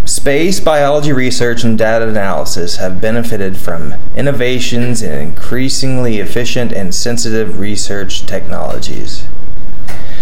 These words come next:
In the broader field of biological research, next generation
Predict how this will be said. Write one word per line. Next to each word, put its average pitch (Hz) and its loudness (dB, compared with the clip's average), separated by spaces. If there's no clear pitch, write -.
In 120 0
the 113 -2
broader 156 -2
field 147 0
of 101 2
biological 120 -2
research, 104 -2
next 127 -2
generation 117 -2